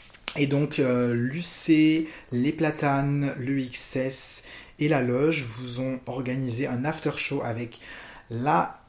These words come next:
grande présentatrice, la grande drag française Nicky Doll et la gagnante Paloma qui seront en showcase exclusif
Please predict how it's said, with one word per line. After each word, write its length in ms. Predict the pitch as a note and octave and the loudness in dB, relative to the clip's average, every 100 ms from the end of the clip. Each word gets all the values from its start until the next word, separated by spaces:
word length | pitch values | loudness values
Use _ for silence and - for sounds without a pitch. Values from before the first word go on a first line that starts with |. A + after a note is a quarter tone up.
| - | -8
grande 440 | A2+ C#3+ F3+ D3+ | -2 2 2 2
présentatrice, 1000 | - C#3 D3 - - - - E3+ D3 - | -4 -6 -6 -10 -10 -8 -2 0 0 -4
la 140 | G#2 | -6
grande 280 | A#2+ C3 D#3 | -4 -2 0
drag 240 | C3 C#3 C#3 | 0 -2 -2
française 400 | - C3+ C3+ B2 | -6 -2 0 0
Nicky 300 | C#3+ C#3 C#3 | -2 -2 -2
Doll 320 | C3 C3+ C3+ - | 2 2 0 4
et 140 | E3+ G3 | 6 8
la 120 | E3+ | 6
gagnante 420 | C#3 C3 B2 B2+ | 2 2 0 0
Paloma 400 | - A#2+ A#2 A#2 | -2 -2 0 -2
qui 160 | C3 B2 | -2 -4
seront 260 | - A#2+ - | -4 -6 -4
en 100 | C3+ | -4
showcase 480 | - B2 B2+ B2 | -4 -4 -4 -6
exclusif 580 | A2+ - A2+ G#2+ A2+ - | -6 -8 -8 -8 -8 -10